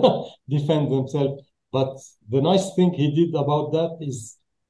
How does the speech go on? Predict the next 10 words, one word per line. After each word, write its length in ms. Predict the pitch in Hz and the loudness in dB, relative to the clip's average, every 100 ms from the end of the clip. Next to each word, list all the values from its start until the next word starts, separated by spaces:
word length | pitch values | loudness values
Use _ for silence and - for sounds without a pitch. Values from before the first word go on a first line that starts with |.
| _ _ _ | _ _ _
he 400 | 135 147 147 151 | -2 0 -2 0
imposed 680 | 175 147 - 196 214 208 131 | 2 2 6 6 6 4 2
having 600 | 160 170 160 160 160 - _ _ | 4 4 2 -2 -6 -10 _ _
zinc 300 | 131 170 170 | 0 0 0
roof 340 | 147 156 151 | -2 -2 -2
on 200 | 127 120 | -6 -6
the, 500 | 117 113 113 110 107 110 _ _ _ _ _ _ _ _ | -6 -6 -6 -6 -8 -14 _ _ _ _ _ _ _ _
on 160 | 127 104 | -8 -6
the 60 | |
roofs, 600 | 120 135 131 127 - - | -2 -2 -2 -4 -10 -20